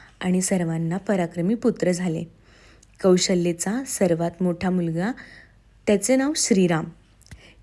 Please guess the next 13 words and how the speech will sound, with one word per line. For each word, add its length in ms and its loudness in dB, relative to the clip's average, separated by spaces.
कैकेयीच्या 580 -2
मुलाचे 460 -2
नाव 180 -2
ठेवले 340 2
भरत 460 2
आणि 200 0
सुमित्रेला 680 0
जुळी 400 6
मुले 280 8
झाली. 300 2
त्यांची 320 -2
नावे 280 0
ठेवले 400 -2